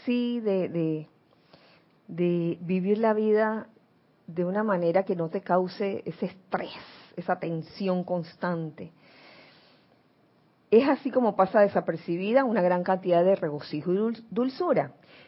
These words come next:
Si se vive la vida con cuidado y atención, ésta les dará el alimento y la riqueza que tanto añoran.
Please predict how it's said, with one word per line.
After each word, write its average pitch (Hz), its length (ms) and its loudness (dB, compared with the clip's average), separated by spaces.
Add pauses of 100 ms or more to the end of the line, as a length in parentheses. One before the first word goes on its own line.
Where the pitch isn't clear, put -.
(140)
Si 220 100 2
se 196 180 6
vive 226 240 8
la 220 160 10
vida 226 280 4
con 196 260 -2
cuidado 190 720 4
y 185 120 6
atención, 185 960 2 (300)
ésta 226 420 2
les 175 220 0
dará 170 540 2 (920)
el 180 240 2
alimento 220 920 0
y 190 100 -4
la 165 120 0
riqueza 190 640 -6
que 160 180 -10
tanto 196 720 -6 (640)
añoran. 160 880 -6